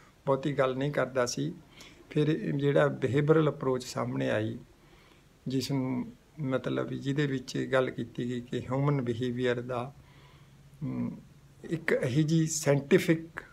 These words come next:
research ਹੋਣੀ ਚਾਹੀਦੀ ਹੈ, empirical study 'ਤੇ ਜ਼ੋਰ ਦਿੱਤਾ ਜਾਣ ਲੱਗਿਆ ਤੇ behaviorism ਦਾ concept ਹੈ ਜਿਹੜਾ, ਉਹ ਸਾਹਮਣੇ ਆਇਆ। modern political analysis ਦੇ ਵਿੱਚ behaviorism ਦਾ concept ਹੈ ਜਿਹੜਾ, ਉਹ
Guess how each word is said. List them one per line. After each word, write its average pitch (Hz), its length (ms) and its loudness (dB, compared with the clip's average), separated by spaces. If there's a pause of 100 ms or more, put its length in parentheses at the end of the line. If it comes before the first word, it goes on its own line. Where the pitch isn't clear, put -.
(120)
research 139 500 2
ਹੋਣੀ 131 260 0
ਚਾਹੀਦੀ 113 460 -6
ਹੈ, - 60 -6
empirical 165 680 2
study 131 440 -4
'ਤੇ 131 160 -2
ਜ਼ੋਰ 123 240 2
ਦਿੱਤਾ 123 360 -2
ਜਾਣ 123 300 -4
ਲੱਗਿਆ - 380 -8 (1300)
ਤੇ 135 400 2 (420)
behaviorism 147 960 4 (720)
ਦਾ 131 340 2 (180)
concept 127 500 -2
ਹੈ 131 60 4
ਜਿਹੜਾ, 120 220 0
ਉਹ 131 80 4
ਸਾਹਮਣੇ 127 420 -2
ਆਇਆ। 117 340 -4 (460)
modern 165 500 8
political 165 520 4
analysis 143 440 0
ਦੇ 147 140 2
ਵਿੱਚ 135 400 -2 (640)
behaviorism 143 680 2
ਦਾ 135 140 2
concept 131 520 -4
ਹੈ 123 80 0
ਜਿਹੜਾ, 127 280 -2
ਉਹ 127 360 -4